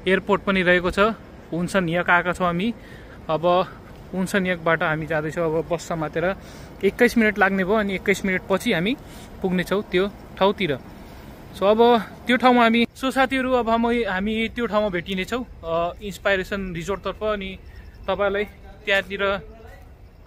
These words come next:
अनि हामी त्यहाँ गएर तपाईँलाई देखाउनेछौँ, त्यो, अब त्यो ठाउँमा गएर हेर्नेछौँ, अ, कस्तो रहेको छ, अनि तपाईँहरूलाई देखाउनेछौँ। So, यस भिडियोमा माया बनाइराख्नुहोस्।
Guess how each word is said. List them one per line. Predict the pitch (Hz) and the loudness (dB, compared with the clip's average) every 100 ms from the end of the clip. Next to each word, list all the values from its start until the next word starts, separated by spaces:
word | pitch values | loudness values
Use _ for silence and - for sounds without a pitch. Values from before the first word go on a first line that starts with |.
| 170 | -8
अनि | 180 196 196 | -6 -4 -4
हामी | 170 185 | -4 -4
त्यहाँ | 180 202 | 0 0
गएर | 170 180 196 | 2 2 2
तपाईँलाई | 220 - 180 180 185 | 2 -2 -4 -2 -2
देखाउनेछौँ, | 180 180 196 180 196 | -4 -4 -4 -4 -6
त्यो, | 202 | -4
अब | 185 185 | -4 -4
त्यो | 202 | -4
ठाउँमा | 180 180 | -6 -6
गएर | 165 170 | -4 -4
हेर्नेछौँ, | 151 147 156 170 | -4 -4 -6 -8
अ, | - - - - - - - - - 143 139 135 | -10 -16 -18 -20 -20 -20 -20 -20 -18 -12 -10 -8
कस्तो | 180 - | -8 -6
रहेको | 165 160 156 | -4 -4 -4
छ, | 196 | -8
अनि | 220 160 | -8 -10
तपाईँहरूलाई | 151 151 147 139 135 | -10 -10 -8 -8 -8
देखाउनेछौँ। | 175 202 208 214 208 208 214 214 - - - - - - | -6 -4 -2 -2 -4 -4 -4 -8 -14 -18 -18 -18 -18 -4
So, | 220 247 240 - - 196 | 2 2 0 -12 -4 0
यस | 240 233 | 0 -2
भिडियोमा | 220 220 214 208 | -4 -2 0 0
माया | 190 202 202 | 2 0 0
बनाइराख्नुहोस्। | 202 226 233 226 233 226 226 - - | 0 2 2 2 2 2 0 -6 -14